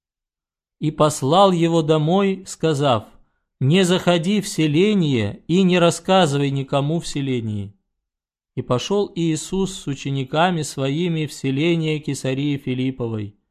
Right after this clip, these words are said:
Дорогою он спрашивал учеников своих: "За кого почитают меня люди?" Они отвечали: "За Иоанна Крестителя".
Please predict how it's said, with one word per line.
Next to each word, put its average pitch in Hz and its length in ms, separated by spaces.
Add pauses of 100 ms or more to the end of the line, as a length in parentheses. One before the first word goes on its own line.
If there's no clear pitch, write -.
(580)
Дорогою 156 800
он 139 220
спрашивал 139 680
учеников 131 640
своих: 113 580 (400)
"За 127 200
кого 139 440
почитают 131 800
меня 127 240
люди?" 107 520 (540)
Они 160 320
отвечали: 127 920 (420)
"За 127 180
Иоанна 160 800
Крестителя". 127 920